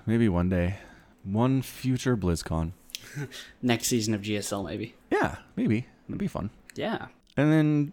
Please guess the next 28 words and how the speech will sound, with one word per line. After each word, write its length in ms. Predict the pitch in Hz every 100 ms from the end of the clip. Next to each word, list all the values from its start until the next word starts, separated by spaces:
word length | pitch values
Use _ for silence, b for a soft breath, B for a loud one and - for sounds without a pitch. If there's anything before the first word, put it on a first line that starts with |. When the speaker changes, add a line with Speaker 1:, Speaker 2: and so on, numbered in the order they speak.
| -
Speaker 1:
you 80 | 320
know, 80 | 143
just 260 | 170 240
good 140 | 226 214
Protoss 420 | 190 185 196 180
representation 720 | 175 170 151 160 147 151 143
overall 500 | - 120 123 110 113
there. 380 | 95 95 104 117
S 200 | - 107 107
O 80 |
S 160 | 107 -
and 80 | 90
Stats 360 | - 104 -
face 220 | - 98 101
each 100 | 104
other 360 | 104 101 123 -
in 120 | 101
the 80 | 92
round 200 | 87 82
of 80 |
four. 440 | - - 123 113 107
We 80 | 90
had 120 | 80
Stats 440 | - 101 95 -
in 140 | - 80
the 60 |
final, 500 | - 113 113 110 107
so 340 | - 92 82